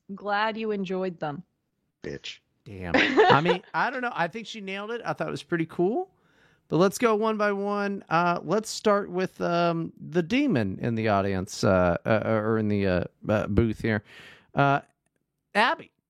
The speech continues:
Speaker 1: What?
Speaker 3: Well, I mean, uh, was that a good thing or a bad thing? 'Cause then we'll decide later.
Speaker 1: Oh, oh, okay. I thought you were trying to accuse me. You called me a demon, Bryden. I wasn't
Speaker 3: Well,
Speaker 1: sure where you were going with that.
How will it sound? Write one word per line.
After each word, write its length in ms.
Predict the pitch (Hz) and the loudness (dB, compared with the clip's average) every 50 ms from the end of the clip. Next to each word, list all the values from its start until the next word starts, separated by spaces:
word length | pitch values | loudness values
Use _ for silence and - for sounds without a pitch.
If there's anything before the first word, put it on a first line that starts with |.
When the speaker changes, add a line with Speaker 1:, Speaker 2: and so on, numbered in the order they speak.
| _ _ _ _ _ _ _ _ _ _ _ _ _ - | _ _ _ _ _ _ _ _ _ _ _ _ _ -2
Speaker 1:
What? 500 | 262 269 349 440 392 - - - - - _ _ _ _ _ _ _ _ _ - | -2 -2 -2 -4 -8 -10 -10 -14 -20 -20 _ _ _ _ _ _ _ _ _ -16
Speaker 3:
Well, 320 | 127 117 123 131 185 349 392 | -8 -4 0 0 0 0 -2
I 60 | - 147 | -2 -2
mean, 200 | 135 139 - - - | -2 -2 -2 -2 -2
uh, 100 | 156 151 156 156 165 165 | -2 -2 -2 -2 0 2
was 160 | 151 139 117 | 2 2 4
that 180 | 135 143 135 120 | 4 2 2 2
a 40 | 113 | 0
good 220 | 107 131 127 123 | 0 0 0 0
thing 200 | - 147 135 135 | 0 0 0 0
or 100 | 147 160 | 0 -2
a 60 | 165 | -2
bad 280 | 165 185 202 233 294 240 | 0 0 0 0 -2 -2
thing? 380 | - 147 113 113 123 139 175 - _ _ - | -4 -4 -4 -2 -4 -6 -8 -10 _ _ 0
'Cause 160 | - 170 139 | 2 2 4
then 240 | - 165 160 147 147 | 4 4 2 4 2
we'll 140 | 147 165 | 0 -2
decide 520 | 151 139 131 - - 127 113 107 110 127 131 131 _ _ _ - | -2 -2 -4 -2 0 0 2 0 0 -4 -8 -12 _ _ _ -6
later. 480 | 139 127 127 120 113 113 113 113 110 - | -2 0 2 2 2 2 0 -2 -4 -2
Speaker 1:
Oh, 400 | 277 359 440 453 427 359 285 240 - 262 370 415 370 294 - | 0 2 4 4 4 2 0 0 0 0 0 0 -2 -4 -6
oh, 80 | - 294 | -8 -8
okay. 340 | 311 - 277 247 208 170 165 | -8 -8 -6 -6 -6 -6 -6
I 100 | 165 - | -8 -8
thought 220 | 262 - 339 302 247 | -6 -6 -6 -6 -6
you 80 | 302 320 | -6 -8
were 80 | 302 | -10
trying 280 | 302 - - 302 285 262 | -10 -10 -8 -8 -6 -4
to 160 | 240 220 208 180 - _ _ _ _ - | -4 -6 -6 -8 -12 _ _ _ _ -8
accuse 520 | - - - - 269 269 311 311 285 - - | -8 -8 -6 -4 -2 0 0 0 0 -2 -4
me. 120 | 220 202 - - | -6 -6 -6 -6
You 140 | 220 247 262 | -6 -6 -6
called 240 | - 311 381 403 381 | -2 0 0 2 4
me 140 | 415 392 254 | 6 6 6
a 60 | 220 | 6
demon, 480 | 220 - 294 320 453 370 247 208 190 202 | 6 6 6 8 8 6 6 4 4 4
Bryden. 340 | 214 202 190 180 185 185 190 | 6 6 6 4 4 0 -2
I 120 | 190 202 | -2 0
wasn't 300 | 214 226 254 311 320 320 | 4 4 4 6 6 6
Speaker 3:
Well, 80 | 320 311 | 4 4
Speaker 1:
sure 60 | 311 233 | 2 0
where 100 | 226 208 | -2 -2
you 160 | 208 220 - | -2 -2 -4
were 220 | - - - 208 | -6 -8 -8 -8
going 180 | 202 190 180 170 | -8 -8 -8 -10
with 180 | 165 175 - - | -10 -10 -8 -6
that. 200 | - 147 - | -6 -6 -8